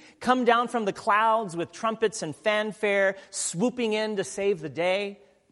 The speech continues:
Does he show up in the finest royal palace, accompanied by servants, attendees, and of course, paparazzi? Does he begin appearing first to the world leaders, to the people who are the influencers, the movers and shakers of society?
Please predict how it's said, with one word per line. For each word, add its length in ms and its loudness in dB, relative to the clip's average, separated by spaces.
Does 140 0
he 80 4
show 260 4
up 140 0
in 80 -2
the 80 0
finest 460 0
royal 340 2
palace, 560 2
accompanied 440 -8
by 200 4
servants, 680 0
attendees, 920 -4
and 120 -4
of 100 -14
course, 240 0
paparazzi? 880 -2
Does 140 4
he 60 -4
begin 280 0
appearing 480 0
first 380 0
to 80 -6
the 100 0
world 380 0
leaders, 480 -2
to 100 -6
the 120 -2
people 240 0
who 120 0
are 160 6
the 180 -2
influencers, 760 -4
the 160 0
movers 560 2
and 160 -4
shakers 520 -2
of 100 -8
society? 800 -4